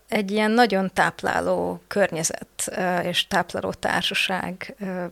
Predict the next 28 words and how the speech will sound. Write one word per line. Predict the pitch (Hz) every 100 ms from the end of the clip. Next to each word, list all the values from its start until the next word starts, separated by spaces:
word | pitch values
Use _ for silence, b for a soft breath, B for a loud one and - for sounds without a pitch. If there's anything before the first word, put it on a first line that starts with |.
| -
alakult | - - - - 196 175 -
így | 185 -
ki, | - 214 233 B B B B -
és | 208 -
nem | 269 220
mindenki | 202 202 202 196 196 - 190
van | 190
ott | 180 -
mindig, | 214 277 302 302 311 262
de | 214
ez | 196
így | 202
pont | - 185 175 -
izgalmas, | 240 240 269 247 240 233 -
meg | 208 180
néha | 185 147 175
jönnek | - 185 - - 285
újak, | 277 247 202 196
akik | - - 175 -
még | 185 180 180 - 196 196 190 -
nem | 180 185
ismerik | 214 - 240 262 262 247
így | 220
a, | 233 233 226
a | 220
társaságot, | - - 220 220 - 220 214 214 214 B B B B
ö, | - 202 196 196 202 185 185
de | 196 196 196 202